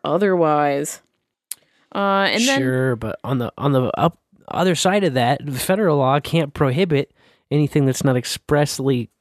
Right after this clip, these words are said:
Speaker 2: granted by the Constitution for it to prohibit, supposedly.
Speaker 1: Supposedly.
Speaker 2: But that's been so fucking diluted and watered down over the last two and a half centuries that, you know, good luck making that argument.
Speaker 1: It just grosses me <laughs> out that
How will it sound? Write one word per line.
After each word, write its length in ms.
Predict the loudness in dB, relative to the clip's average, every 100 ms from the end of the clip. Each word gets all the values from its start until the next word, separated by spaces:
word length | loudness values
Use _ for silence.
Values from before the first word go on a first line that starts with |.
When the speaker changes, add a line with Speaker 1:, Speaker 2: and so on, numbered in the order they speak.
| -6
Speaker 2:
granted 600 | 0 2 2 0 -2 -8 _ _ _ _
by 120 | 0 0
the 100 | 0
Constitution 760 | 2 2 0 0 2 2 0
for 260 | -2 0 0
it 80 | 0
to 80 | -2
prohibit, 420 | 0 0 -2 -4 _ _
supposedly. 960 | -10 -10 -4 2 2 2 -2 -4 -4 -4
Speaker 1:
Supposedly. 760 | -6 -2 0 0 -2 -2 -2
Speaker 2:
But 120 | -2 0
that's 160 | 0
been 120 | 0 0
so 140 | 0
fucking 500 | -2 -2 -2 0 0
diluted 540 | 2 0 2 2 2 0
and 140 | 0
watered 380 | 2 0 -2 -4
down 420 | -2 0 0 -2
over 160 | -2 -2
the 60 |
last 360 | -2 -2 -4 -6
two 180 | -2 -2
and 160 | -2 -2
a 60 |
half 180 | -2 -4
centuries 580 | 0 0 0 0 0 0
that, 240 | -2 -4 -10 _ -4
you 100 | -4
know, 200 | -4 -10 _ _ _ 0
good 220 | 0 4
luck 260 | 2 2
making 360 | 2 2 2 2
that 220 | 2 -2 -8 -8
argument. 580 | -2 -2 -2 -4 -6 -10 -20 -6
Speaker 1:
It 80 | -2
just 220 | 0 0
grosses 360 | 2 0 2 0
me 240 | 0 0 -2
<laughs> 60 | -2
out 280 | 2 2 2
that 300 | 2 0